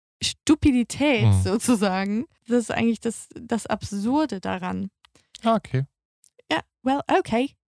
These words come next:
Speaker 1: Thanks for letting me know." Dann kommt's tatsächlich zum Prozess.
Speaker 2: Mhm.
Speaker 1: Also es wird Anzeige erstattet. Nicht nur, dass das Geld weg ist, sondern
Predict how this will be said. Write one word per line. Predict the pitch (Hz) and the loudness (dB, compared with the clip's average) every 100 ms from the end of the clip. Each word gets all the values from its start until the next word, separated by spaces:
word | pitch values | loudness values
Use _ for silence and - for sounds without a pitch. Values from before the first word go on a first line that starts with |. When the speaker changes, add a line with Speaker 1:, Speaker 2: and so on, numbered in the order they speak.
| _ _ - | _ _ -6
Speaker 1:
Thanks | - 247 - | 0 0 2
for | 233 | 0
letting | 220 233 | 4 6
me | 240 | 6
know." | 202 190 190 _ _ _ _ _ _ _ _ _ - | 4 0 -4 _ _ _ _ _ _ _ _ _ 0
Dann | 240 | 2
kommt's | 302 359 | 2 0
tatsächlich | - 262 285 294 302 | -2 -2 -2 -2 -2
zum | - 226 | 2 2
Prozess. | - 202 - 220 - - - | 2 -4 -4 -6 -6 -12 -6
Speaker 2:
Mhm. | 120 87 82 90 _ | 0 2 0 -4 _
Speaker 1:
Also | 190 | -8
es | 180 202 | -6 -8
wird | 196 | -4
Anzeige | 226 269 247 240 | -2 0 -2 -4
erstattet. | 240 - 233 240 233 - - | -4 -6 -8 -8 -12 -10 -4
Nicht | 208 - | -4 -2
nur, | 202 | -4
dass | 196 | -6
das | 196 - | -10 -8
Geld | 196 196 | -8 -6
weg | 196 - | -8 -8
ist, | 214 - | -10 -6
sondern | 190 185 185 185 | -4 -2 0 -2